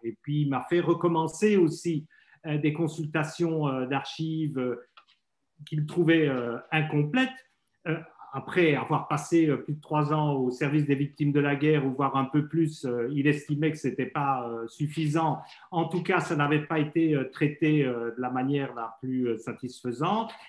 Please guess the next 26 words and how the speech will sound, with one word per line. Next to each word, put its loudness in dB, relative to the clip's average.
Et 2
donc, 2
il 2
a 2
fallu -2
que -4
je -2
recommence, -4
euh, -4
euh, -6
le 4
travail. -4
Voilà, -2
c'est, 2
c'est 0
un 4
peu, 6
euh, 0
ça. 2
Donc, 2
je -2
retiens 2
surtout, -2
oui, 2
euh, -2
euh, -6